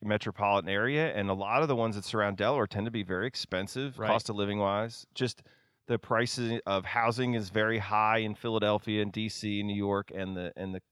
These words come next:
Speaker 1: other costs of living,
Speaker 2: Mm-hmm.
Speaker 1: the high taxes, things like that. And now all of a sudden these people have been told, "Hey, you can keep your Philadelphia job, you just don't have to be in Philadelphia."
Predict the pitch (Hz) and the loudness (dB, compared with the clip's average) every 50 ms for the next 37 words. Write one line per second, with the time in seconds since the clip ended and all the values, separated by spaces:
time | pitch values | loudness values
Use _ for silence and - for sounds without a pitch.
0 | _ _ 143 185 196 160 - - - 101 90 - - - 104 92 95 95 90 - | _ _ 2 4 4 2 0 2 2 2 2 2 -2 -6 -8 -4 -2 -2 -2 -2
1 | 87 92 92 92 92 - _ - - 110 107 101 - - 101 95 90 - - 90 | -4 -4 -4 -6 -8 -8 _ -8 -2 -2 -2 -2 0 0 -2 -2 -2 -4 -8 -12
2 | 90 - - 95 95 90 92 92 95 - 120 120 110 - - - - - _ _ | -10 -8 -8 -8 -8 -4 -6 -6 -2 2 2 2 2 0 -4 -16 -20 -20 _ _
3 | _ _ _ - 113 117 123 131 147 185 196 170 180 165 143 139 120 - - 170 | _ _ _ -12 -6 0 2 4 4 4 4 4 2 2 0 0 -2 0 0 2
4 | 196 202 160 127 120 113 131 123 113 120 131 131 120 131 165 185 202 170 - 143 | 2 2 2 2 2 2 2 2 4 4 2 2 2 0 0 0 -2 -2 -2 -4
5 | 147 139 139 131 113 107 101 - - 131 123 123 123 117 - 107 98 92 92 95 | -4 -2 0 0 0 0 0 0 2 2 4 6 4 4 4 0 -2 0 0 0
6 | 90 95 107 117 131 117 113 98 - 98 92 92 101 101 - - 92 87 98 95 | 2 2 2 0 0 -4 -4 -2 -2 -2 0 0 -2 -4 -4 -6 -8 -4 -4 -4
7 | 92 92 - 95 90 87 87 87 92 90 - - | -4 -4 -4 -4 -2 -2 0 -2 -2 -4 -6 -12